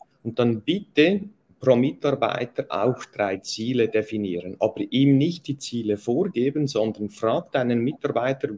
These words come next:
"Welche drei Ziele willst du dir setzen bis Ende Jahr?"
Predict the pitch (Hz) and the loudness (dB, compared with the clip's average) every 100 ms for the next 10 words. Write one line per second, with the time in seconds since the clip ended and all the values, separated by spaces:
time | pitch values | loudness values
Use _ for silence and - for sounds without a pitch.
0 | - - 117 156 170 165 135 117 113 - | -14 2 4 4 2 -2 -2 -2 -4 -4
1 | 135 160 165 160 156 - - - _ - | -2 0 2 2 0 -14 -16 -18 _ -2
2 | 170 - 139 127 123 - 117 - 120 113 | -2 -2 -2 0 0 2 0 0 -8 -10
3 | 110 - 104 101 95 92 95 | -10 -4 0 0 0 0 0